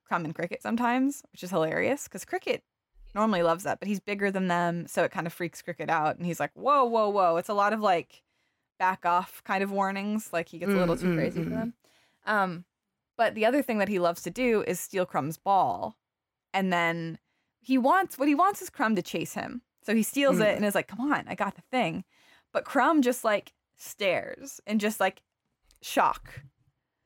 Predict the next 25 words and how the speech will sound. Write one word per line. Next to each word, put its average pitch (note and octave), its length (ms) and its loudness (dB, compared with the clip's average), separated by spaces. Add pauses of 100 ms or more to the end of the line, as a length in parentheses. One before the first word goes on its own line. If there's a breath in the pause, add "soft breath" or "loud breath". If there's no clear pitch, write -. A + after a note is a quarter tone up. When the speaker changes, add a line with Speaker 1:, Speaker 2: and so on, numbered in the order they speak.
(280)
Speaker 1:
He C4 120 0
just C4+ 240 0
does B3 260 4
not A3+ 440 4
com- A3 100 2
Speaker 2:
And, A3 120 8
like, G#3 200 10
the G#3+ 120 8
audacity G3+ 640 8
of B4 180 6
this F3+ 120 4
Speaker 1:
Yeah. - 120 0
Speaker 2:
pup. - 380 2
Yeah. A#3 460 4
Speaker 1:
Yes. G#3+ 220 -4 (120)
He's B3+ 140 -2
just C#4+ 180 0
like, C4 220 2
"What?" B3 220 0 (200)
And C4 120 4
then C4+ 100 6
he'll C#4 200 6
look C4+ 180 2
at G#3 100 2
us G#3 580 0